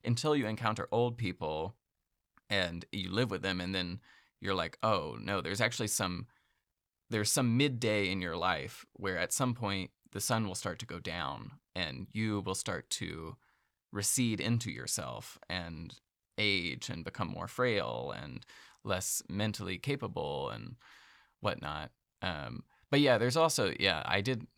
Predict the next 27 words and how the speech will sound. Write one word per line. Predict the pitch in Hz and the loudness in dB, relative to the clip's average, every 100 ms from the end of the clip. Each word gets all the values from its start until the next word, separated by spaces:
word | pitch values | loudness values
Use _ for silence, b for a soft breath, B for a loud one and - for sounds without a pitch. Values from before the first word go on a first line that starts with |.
| 117 | -2
think | 104 | -2
what | 101 92 | 0 0
you | |
were | 107 | 0
saying | 101 87 | 0 -2
was | 92 | -4
interesting | 85 90 - | -4 -4 -4
too | 92 139 | -2 0
about | 113 87 76 - | 0 0 -2 -2
the, | 85 73 85 b b b b b b b b - | -2 -2 -4 b b b b b b b b -2
just | 123 - | 0 0
the | 107 | 0
generations, | 113 98 95 98 95 90 | 2 2 2 2 -2 -4
the | 90 | -6
time, | - 113 104 95 87 | 0 2 4 2 -2
the | |
culture | - 104 104 117 - | -2 -2 0 -4 -6
in | - 87 | -6 -6
which | 95 - | -4 -6
you're | 95 | -4
born, | 104 98 92 87 87 | -2 0 0 -2 -4
shaping | - 107 98 92 82 73 107 - _ _ _ _ _ | 0 0 0 -4 -6 -8 -10 -12 _ _ _ _ _
the | 101 92 | -2 2
archetypes | 95 104 110 107 82 - | 2 2 -2 -6 -6 -4
that | 104 87 | -4 -4
you | - 80 | -8 -6
have, | 104 92 92 80 - - | -2 0 0 0 -4 -10